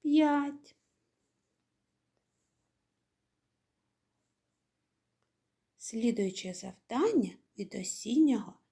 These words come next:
червоного листочка. Розгляньте картинку.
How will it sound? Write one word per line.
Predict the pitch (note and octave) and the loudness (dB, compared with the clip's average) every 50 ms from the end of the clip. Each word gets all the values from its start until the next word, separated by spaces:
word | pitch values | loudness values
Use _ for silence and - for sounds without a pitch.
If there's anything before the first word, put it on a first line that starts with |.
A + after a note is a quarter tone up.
| _ _ | _ _
червоного | - - D#4 D#4+ D#4 D#4 D4+ D4 B3+ G3+ F#3+ F3+ F3+ F3+ F3+ F#3 | -4 -2 -2 0 0 2 4 4 4 4 2 0 -4 -8 -8 -8
листочка. | F3+ F#3+ G#3 G#3+ - - _ - G#3 G3 G#3 - - - _ - - - _ _ _ _ _ _ _ _ _ _ _ _ _ _ _ _ _ _ _ _ _ _ _ _ _ _ _ _ _ _ _ | -8 -8 -8 -8 -10 -12 _ -12 -12 -12 -12 -14 -20 -20 _ -20 -20 -20 _ _ _ _ _ _ _ _ _ _ _ _ _ _ _ _ _ _ _ _ _ _ _ _ _ _ _ _ _ _ _
Розгляньте | - F4+ G#4 G#4+ G4 F#4 F4+ D#4+ A#3+ G#3 G3 - - F#3+ | -6 -2 -2 2 6 6 6 6 6 4 0 -2 -8 -12
картинку. | - - G#3 G#3 A3+ - _ - G#3 F3+ F3+ F3 - - _ - | -10 -10 -10 -10 -10 -14 _ -12 -12 -10 -12 -14 -16 -20 _ -20